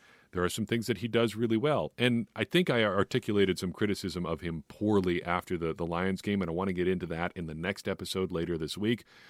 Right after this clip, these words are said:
We'll talk a little bit more about Quay Walker and where he fits into the Packers defense, the th-, things he does well, and the things he does not so well at some extended length. I've been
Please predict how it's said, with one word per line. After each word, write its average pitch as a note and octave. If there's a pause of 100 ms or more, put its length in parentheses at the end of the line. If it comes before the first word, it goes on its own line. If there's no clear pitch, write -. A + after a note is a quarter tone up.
(160)
We'll A2
talk A2+
a G#2
little F#2+
bit F2+
more E2+
about E2
Quay F2+
Walker E2
and D#2+
where D#2+
he D#2+
fits F2+
into E2+
the -
Packers E2
defense, F#2
the D#2+
th-, F#2
things F#2
he F2+
does D#2
well, F2 (420)
and F#2
the E2+
things F2+
he F2+
does D#2+
not E2
so G2
well F#2
at C#2+
some D#2+
extended E2
length. F2 (440)
I've -
been F2